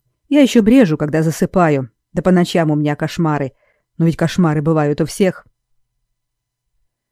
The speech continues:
Жервеза пробыла у мужа до вечера.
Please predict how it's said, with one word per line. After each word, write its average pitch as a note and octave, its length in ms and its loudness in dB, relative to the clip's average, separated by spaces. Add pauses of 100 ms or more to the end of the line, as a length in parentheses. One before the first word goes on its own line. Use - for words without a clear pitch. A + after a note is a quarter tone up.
(360)
Жервеза F3 460 2
пробыла G#3+ 420 2
у G#3 40 0
мужа E3+ 280 0
до E3+ 140 2
вечера. D3 520 -2